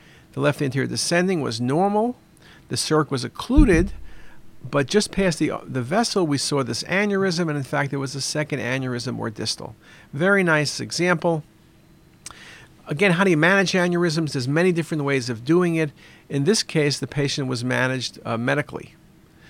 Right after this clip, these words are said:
So I have a few questions to ask you about this case as well. Let me ask you a couple questions. Okay, first question is, what's the most common cause for coronary aneurysms worldwide? I said worldwide.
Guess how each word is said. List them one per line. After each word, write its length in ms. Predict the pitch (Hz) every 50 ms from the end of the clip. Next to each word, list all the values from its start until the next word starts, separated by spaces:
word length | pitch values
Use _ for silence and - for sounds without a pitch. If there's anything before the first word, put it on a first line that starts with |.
| - - -
So 280 | - - - 170 160 156
I 80 | - 196
have 100 | 202 202
a 40 | 170
few 220 | - - 262 233
questions 540 | - - - 196 185 175 - - 180 156 -
to 160 | - 131 139
ask 240 | 143 139 - - -
you 80 | 131
about 260 | 123 113 123 120 117 -
this 160 | 123 117 -
case 520 | - - 123 113 120 131 - - - - - - -
as 240 | - 120 123 113 -
well. 380 | 131 123 123 110 107 135 151 - - _ - - - _ _ _ -
Let 140 | - 180 220
me 80 | 233 214
ask 140 | 185 - -
you 40 |
a 20 | 147
couple 240 | - 151 127 123 113
questions. 680 | - - 123 117 113 - - - - - - - - - _ - -
Okay, 220 | 254 240 - 180
first 240 | 175 - 269 247 -
question 320 | - 175 143 135 - 135
is, 80 | 127 123
what's 180 | 156 226 262 -
the 60 | 269
most 220 | 202 185 175 170 -
common 340 | - - 160 165 196 247 240
cause 440 | - - - 123 127 143 156 - - - - - - - - - -
for 120 | - -
coronary 520 | 143 - - 156 151 160 160 165 170 - -
aneurysms 720 | - 151 170 196 196 165 131 123 127 143 151 151 151 - - -
worldwide? 840 | 127 127 131 139 143 139 139 139 143 156 160 131 - - - - 127 - - -
I 80 | - 120
said 320 | 120 - - 151 143 131
worldwide. 800 | 127 117 123 131 131 120 127 120 123 127 131 123 104 - -